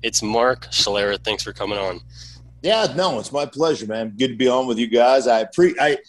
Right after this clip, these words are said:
Speaker 2: hey, I appreciate you guys having the nutsack to at least invite me on your <laughs> podcast. Most of the, uh, you know, most of the other, uh, c-, quote unquote bloggers or Jets podcast guys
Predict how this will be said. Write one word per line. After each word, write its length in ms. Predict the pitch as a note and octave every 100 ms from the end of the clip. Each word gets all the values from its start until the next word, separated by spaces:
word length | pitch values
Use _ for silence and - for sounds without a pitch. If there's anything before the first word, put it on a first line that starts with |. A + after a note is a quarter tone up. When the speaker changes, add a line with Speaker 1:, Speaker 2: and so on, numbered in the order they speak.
| _ -
Speaker 2:
hey, 120 | F3+
I 100 | F3
appreciate 540 | F3 F#3+ A3 - F#3
you 160 | E3 F3
guys 260 | E3+ D#3
having 300 | D#3 D#3 C3+
the 100 | C3+
nutsack 680 | C3 D#3 F3 - D3 B2+ B2+
to 140 | - C3+
at 80 | C3
least 280 | D3 B2
invite 420 | C3 A#2 C#3 E3 D3+
me 140 | A#2+
on 220 | A2+ A2
your 120 | A2
<laughs> 40 | B2
podcast. 680 | B2+ B2 A#2+ C3+ B2+ A#2+
Most 280 | D#3+ E3+ -
of 80 | D#3+
the, 200 | D3 C#3+
uh, 180 | B2+ B2 - _ -
you 160 | G3+ G3+
know, 340 | G#3 D#3+ - - _ _
most 340 | D3 F#3 F#3+ F3+
of 60 |
the 160 | F3 E3+
other, 380 | D#3+ D3 D3 C#3
uh, 240 | C3 B2+ -
c-, 60 | D#3 -
quote 180 | E3 E3
unquote 420 | C#3+ D3+ D#3 A2+
bloggers 760 | B2 D3+ F3 F3 C3+ B2+ B2 B2
or 180 | A#2+ A#2
Jets 480 | - D#3 C#3+ - -
podcast 680 | E3+ F3 - C#3 A#2 A2 C3+
guys 540 | B2 A2+ A2+ A2+